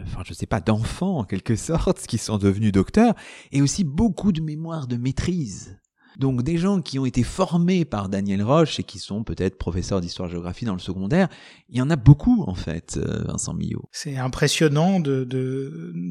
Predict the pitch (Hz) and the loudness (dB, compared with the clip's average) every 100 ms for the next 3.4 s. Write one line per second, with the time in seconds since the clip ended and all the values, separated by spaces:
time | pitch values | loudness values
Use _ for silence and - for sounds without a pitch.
0 | 170 156 143 139 135 131 147 - 139 - | -8 -8 -6 -6 -6 -4 -4 -2 -2 -2
1 | 131 - 170 233 - - - - 147 127 | 0 2 2 2 0 -12 -14 -10 -6 0
2 | 165 170 165 143 - 143 - 139 127 - | 2 4 2 2 0 0 0 -2 -2 0
3 | 208 220 196 143 | 2 2 2 0